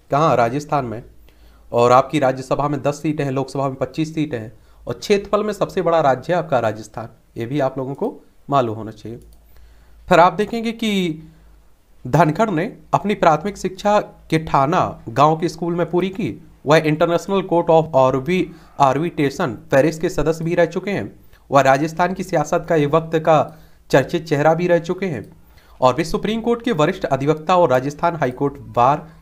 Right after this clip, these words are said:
एसोसिएशन के प्रेसिडेंट भी रह चुके हैं। और स्वर्गीय श्री गोकुल चंद और केसरी देवी के बेटे जगदीप चार भाई बहनों के में दूसरे नंबर पर हैं।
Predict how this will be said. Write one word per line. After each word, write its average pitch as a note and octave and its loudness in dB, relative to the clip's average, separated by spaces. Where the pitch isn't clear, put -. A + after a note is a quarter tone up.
एसोसिएशन F3+ -2
के G3 -6
प्रेसिडेंट C#3+ -4
भी D#3+ -6
रह C#3+ -4
चुके - -12
हैं। A#2 -16
और A#2+ 6
स्वर्गीय D#3 2
श्री E3 -2
गोकुल E3+ 2
चंद D3 -2
और B2+ 0
केसरी D3 -2
देवी C#3 -2
के D#3 -2
बेटे A#2+ -4
जगदीप A#2+ -2
चार D3+ 6
भाई D3+ 0
बहनों D3 -2
के C#3+ -2
में B2+ -4
दूसरे B2+ -4
नंबर C#3 0
पर C3+ -6
हैं। A#2+ -10